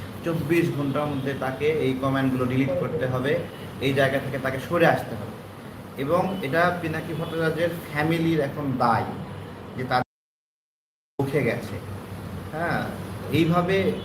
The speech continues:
আমরা তো এইভাবে পিনাকি দাদাকে দেখি নাই, হঠাৎ এই চেঞ্জ কেন? এই যে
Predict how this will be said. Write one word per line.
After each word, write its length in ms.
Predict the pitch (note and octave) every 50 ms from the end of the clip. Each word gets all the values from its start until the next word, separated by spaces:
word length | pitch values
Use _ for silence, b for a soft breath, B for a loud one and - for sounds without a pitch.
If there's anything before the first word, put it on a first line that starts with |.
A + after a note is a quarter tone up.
| - -
আমরা 240 | C3 C3+ C#3+ D3 D#3 C#3+
তো 80 | - D#3
এইভাবে 320 | D3 D3+ D3+ D#3 D3+ D#3+ D#3+
পিনাকি 280 | E3 D#3 D3 C3+ D3 D3
দাদাকে 280 | C#3+ C#3 C#3 C3+ C3+ A#2 A2+
দেখি 240 | C3 C3 C3+ D3+ C3
নাই, 120 | B2 B2+ - - - - - - - - - - - - -
হঠাৎ 300 | C3+ C#3 - F3+ F3+ F3+
এই 100 | E3+ D#3+ - D#3+ -
চেঞ্জ 220 | D#3 D3+ D3 C3 - - -
কেন? 160 | B2 A2+ G#2 G#2 G#2+ - - - - - - - - - -
এই 140 | - C#3 D3 C#3+
যে 260 | C#3+ D#3 D#3 C#3+ A#2